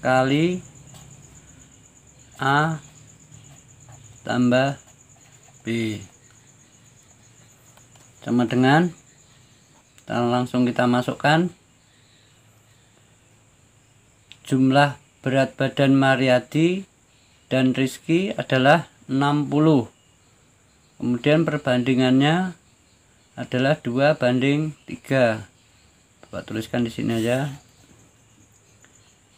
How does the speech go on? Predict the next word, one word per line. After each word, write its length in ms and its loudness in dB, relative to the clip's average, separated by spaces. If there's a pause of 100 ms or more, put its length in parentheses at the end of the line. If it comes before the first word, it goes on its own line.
(1500)
Mariadi 880 -2